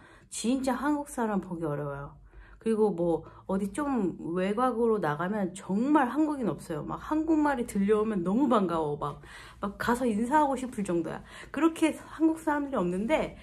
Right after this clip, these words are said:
저한테 지금 오시는 분들은 <laughs> 또 다 한국 사람들이에요. 진짜 신기하게. 왜냐면 시드니랑 여기랑, 어, 이게 연결이 되어 있기 때문에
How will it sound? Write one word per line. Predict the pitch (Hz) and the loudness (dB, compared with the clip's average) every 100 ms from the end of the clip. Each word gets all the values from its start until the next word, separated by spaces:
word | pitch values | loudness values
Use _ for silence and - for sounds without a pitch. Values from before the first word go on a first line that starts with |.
| - - | -18 -12
저한테 | - 302 359 330 311 | 4 8 10 8 4
지금 | 240 226 196 | 2 0 2
오시는 | 202 277 269 262 | 0 0 0 0
분들은 | 208 185 196 262 | 0 0 0 0
<laughs> | 349 - - - - | -2 -6 -18 -20 -4
또 | 403 415 | 0 0
다 | - 311 | 8 8
한국 | - - 285 294 285 | 8 4 -2 -4 -4
사람들이에요. | 247 202 175 170 165 - | 0 0 0 -4 -6 -6
진짜 | - - - | -10 -8 -6
신기하게. | 302 320 285 247 180 151 - - - - | -2 -2 0 0 0 -4 -8 -18 -12 -2
왜냐면 | 240 262 247 | 2 2 0
시드니랑 | 240 294 302 294 247 208 180 | -2 0 0 2 0 2 2
여기랑, | 160 170 170 175 175 165 - - - - | 0 -2 -4 -2 -2 -2 -6 -18 -18 -6
어, | 170 156 | -2 -2
이게 | 147 165 160 | -2 -2 0
연결이 | 170 220 262 240 | 0 2 2 2
되어 | 208 170 | 2 0
있기 | 156 190 | 0 -2
때문에 | 214 220 202 277 247 - | -2 -2 0 -2 -2 -6